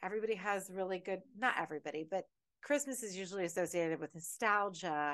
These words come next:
and, you know, growing up and remembering, like, when your mom and would, uh, decorate the tree and would bake. And sh-, like, I remember, like, and,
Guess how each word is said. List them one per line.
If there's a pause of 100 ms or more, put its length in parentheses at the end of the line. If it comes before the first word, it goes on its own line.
(160)
and,
you
know,
growing
up
and
remembering,
like,
when
your
mom
and (400)
would,
uh, (100)
decorate
the
tree
and
would
bake.
And
sh-,
like,
I
remember,
like,
and,